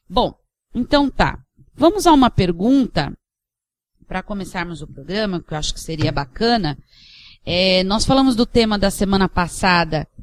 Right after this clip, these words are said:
de compro-, de comprometimento mediúnico. Acho que a gente falou bastante sobre o tema, deu um programa inteiro, né?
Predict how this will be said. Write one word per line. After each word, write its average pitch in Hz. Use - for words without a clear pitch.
de 160
compro-, 185
de 170
comprometimento 170
mediúnico. 190
Acho -
que 202
a 180
gente 180
falou 185
bastante 208
sobre 175
o 160
tema, 202
deu 180
um 185
programa 190
inteiro, 185
né? 190